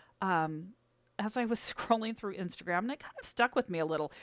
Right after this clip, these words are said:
It was attributed to Bruce Lee. I'm not sure that it really was Bruce Lee that said this, but what he said was that we cannot talk badly about ourselves because our brain doesn't know the difference between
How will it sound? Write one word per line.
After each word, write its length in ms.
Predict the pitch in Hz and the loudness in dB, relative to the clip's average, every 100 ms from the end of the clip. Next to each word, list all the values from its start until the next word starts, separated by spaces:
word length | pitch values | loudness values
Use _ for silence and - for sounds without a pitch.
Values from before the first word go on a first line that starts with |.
| - | -4
It 120 | 320 | 0
was 160 | 339 359 | 2 2
attributed 680 | 330 - 233 240 311 330 262 | 0 0 0 2 2 0 -2
to 120 | - | -8
Bruce 360 | 196 180 190 - | -4 -4 -4 -4
Lee. 260 | 143 135 - | -2 -2 -2
I'm 180 | 160 151 | -4 -2
not 180 | 147 | -2
sure 240 | - 160 170 | -2 -4 -2
that 200 | 175 175 | -2 -2
it 120 | - | -6
really 280 | 156 165 180 | -8 -4 -2
was 240 | 165 156 | 0 -2
Bruce 300 | - 175 - | -4 -8 -4
Lee 120 | 160 | -2
that 180 | 160 165 | -2 -2
said 200 | - 127 | -2 -2
this, 240 | 123 165 - - - - - | -2 -4 -8 -20 -20 -18 4
but 220 | 269 - | 4 4
what 260 | 220 269 | 2 0
he 200 | 285 294 | 0 -4
said 380 | 277 - 277 277 233 _ _ _ _ - | -4 2 4 4 -2 _ _ _ _ -14
was 640 | 202 214 196 185 185 - - - - | 0 6 8 6 2 -4 -18 -20 -4
that 360 | 202 208 190 - - | 2 4 4 0 -8
we 180 | 214 226 | -6 -4
cannot 760 | - - 285 277 247 247 - | -6 0 4 4 4 2 0
talk 400 | - - 170 - - | -4 4 4 4 -4
badly 400 | 190 165 165 165 | 2 2 2 0
about 240 | 160 156 156 | 0 2 0
ourselves 640 | 160 - 160 143 143 - - - _ | -2 -2 -2 -2 -4 -10 -18 -20 _
because 320 | 233 - 240 | -6 -2 -2
our 220 | - 220 | 2 0
brain 460 | 202 208 220 247 269 | 0 -2 0 2 2
doesn't 340 | 254 240 254 | 2 0 -4
know 180 | 208 202 | -4 -4
the 140 | 185 180 | -2 -4
difference 720 | - 202 202 175 160 - - - _ _ - | -2 -6 -4 -6 -6 -12 -18 -20 _ _ -2
between 680 | 202 - 220 202 185 175 | -2 -2 -2 0 0 -2